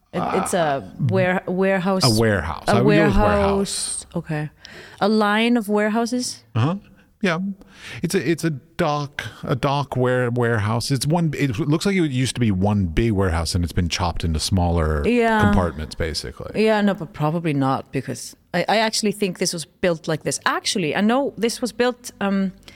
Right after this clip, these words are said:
Speaker 1: 'cause it's a landfill
Speaker 2: Hmm.
Speaker 1: behind this one. So it used to be only sea, like, beyond this point. That's why this is shaped like this.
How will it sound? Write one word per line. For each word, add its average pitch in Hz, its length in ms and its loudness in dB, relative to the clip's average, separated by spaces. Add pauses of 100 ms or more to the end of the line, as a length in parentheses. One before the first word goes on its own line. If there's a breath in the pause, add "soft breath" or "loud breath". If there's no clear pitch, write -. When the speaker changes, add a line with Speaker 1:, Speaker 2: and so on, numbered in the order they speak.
(140 loud breath)
Speaker 1:
'cause 190 140 -4
it's 202 120 -2
a 202 40 2
landfill 233 720 0 (200)
Speaker 2:
Hmm. 98 320 2 (260)
Speaker 1:
behind 233 380 2
this 302 180 -2
one. 330 160 0
So 247 340 0
it 240 80 0 (140)
used 277 140 -4
to 294 80 0
be 254 120 0 (100)
only 247 340 2
sea, 180 480 -2 (280)
like, 180 180 -2 (340)
beyond 190 260 0
this 185 120 -6
point. - 440 -8 (640 loud breath)
That's 226 240 -2
why 240 140 2
this 214 180 0
is 190 60 -4
shaped - 520 -2
like 107 200 -4
this. - 380 -6